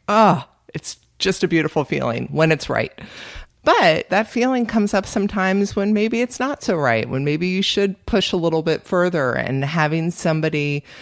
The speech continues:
that, you know, it would break his heart if I quit means so much more to me than if it would upset me a little bit, being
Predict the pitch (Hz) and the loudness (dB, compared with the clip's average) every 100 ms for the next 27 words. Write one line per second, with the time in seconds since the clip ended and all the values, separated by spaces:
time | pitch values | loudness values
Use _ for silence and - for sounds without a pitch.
0 | - - - 135 143 143 139 131 - - | -20 -18 -8 0 4 4 4 0 -2 0
1 | 190 170 143 135 131 - 143 151 - 151 | 4 4 4 2 2 0 0 0 0 -2
2 | 151 - - 285 311 202 113 104 - - | -2 -4 -2 -2 0 2 2 0 -4 -16
3 | - 143 143 123 - 156 123 117 - 143 | -2 -2 0 -2 -2 0 2 0 -4 -2
4 | 147 151 - - 208 262 151 - 151 190 | 0 -2 -2 0 2 2 2 0 0 2
5 | 202 190 131 123 120 131 120 120 113 123 | 0 0 -2 -2 -2 -2 0 -2 -4 -2
6 | 127 - 143 - 123 - 131 - 127 123 | -2 0 -2 -2 -4 -2 -2 -2 -2 -2
7 | 113 110 117 - - - 143 139 135 131 | -2 -4 -4 -4 -6 -6 -2 0 0 -2